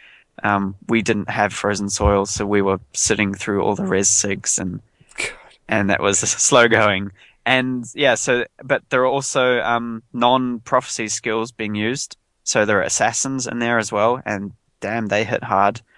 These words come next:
Speaker 1: I was there on my dervish, and I was pretty much the front line, the tank. And so long as I had Seed of Life on me, um, I was all good. But once that got off, uh, once that ended, things got kinda hairy.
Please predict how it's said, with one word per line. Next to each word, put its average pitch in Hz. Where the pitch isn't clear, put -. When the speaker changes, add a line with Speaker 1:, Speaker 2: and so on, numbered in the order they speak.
Speaker 1:
I 104
was 113
there 113
on 107
my 101
dervish, 98
and 101
I 107
was 104
pretty 107
much -
the 92
front 101
line, 95
the 98
tank. 107
And 104
so -
long 147
as 156
I 147
had 117
Seed 135
of 110
Life 110
on 123
me, 135
um, 98
I 110
was 110
all 110
good. 113
But -
once 120
that 101
got 110
off, 110
uh, 113
once 117
that -
ended, 117
things 113
got -
kinda 101
hairy. 101